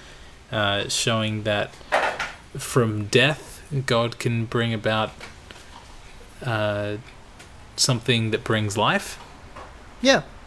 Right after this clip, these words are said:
Speaker 2: and, uh, goodness and
Speaker 1: Sure.
Speaker 2: an-, natural antiseptic.
Speaker 1: Yep, <laughs> that's right. And
Speaker 2: Delicious.
Speaker 1: something
Speaker 2: Good for you when
Speaker 1: to,
Speaker 2: you've got a cold.
Speaker 1: yeah, soothe your throat. I could do with a little bit of honey right now. Uh,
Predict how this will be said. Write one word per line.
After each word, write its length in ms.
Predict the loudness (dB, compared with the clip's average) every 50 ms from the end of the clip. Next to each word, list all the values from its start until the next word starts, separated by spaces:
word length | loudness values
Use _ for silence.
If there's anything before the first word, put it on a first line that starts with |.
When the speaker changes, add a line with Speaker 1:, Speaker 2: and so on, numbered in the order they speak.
| -18 -8 -2
Speaker 2:
and, 420 | 0 0 2 2 0 0 0 2
uh, 220 | 2 2 2 2 0
goodness 580 | 0 2 2 2 4 4 4 4 4 2 2 2
and 340 | 2 2 2 0 0 -2 -4 -8 -16 -16 -16 -16 -12 -10 -4
Speaker 1:
Sure. 240 | 4 6 6 6 6 2 -4 -14 -16 -16 -18 -18 -20 -20 -14 0 4
Speaker 2:
an-, 280 | 6 8 8 8 6 2 -2 -12 -2 4
natural 540 | 6 8 8 8 6 6 8 10 10 10 8
antiseptic. 920 | 6 6 6 6 6 4 2 4 6 6 6 6 6 2 2 2 2 -4 -10 -12 -16 -8 0 2
Speaker 1:
Yep, 420 | 2 8 8 8 8 8 4 2
<laughs> 100 | -2 0
that's 320 | 2 2 2 2 0 6 8
right. 140 | 8 8 8
And 80 | 6 6
Speaker 2:
Delicious. 720 | 6 6 6 6 4 4 2 0 -2 -2 -4 -6 -8 -10 -12 -4
Speaker 1:
something 240 | 2 4 8 8 8
Speaker 2:
Good 80 | 8 8
for 60 | 8
you 160 | 8 8 8
when 100 | 8 6
Speaker 1:
to, 60 | 6
Speaker 2:
you've 120 | 6 4 4
got 140 | 4 4 4
a 40 |
cold. 440 | 4 6 6 6 8 8 6 6 6 6
Speaker 1:
yeah, 120 | 6 6
soothe 440 | 6 4 4 6 6 6 6 6 4
your 140 | 2 2 0
throat. 360 | 0 2 4 4 4 6 6
I 100 | 6 6
could 200 | 6 6 4 6
do 140 | 6 6 6
with 120 | 6 4
a 40 | 4
little 220 | 4 6 6 6 8
bit 140 | 8 4
of 100 | 4 4
honey 280 | 4 4 4 4 4 4
right 200 | 4 4 2 4
now. 300 | 4 4 4 4 2 -2 -8 -14 -14 -16 -16 -16 -16 -18 -18 -4 4
Uh, 460 | 6 8 8 10 10 8 8 6 4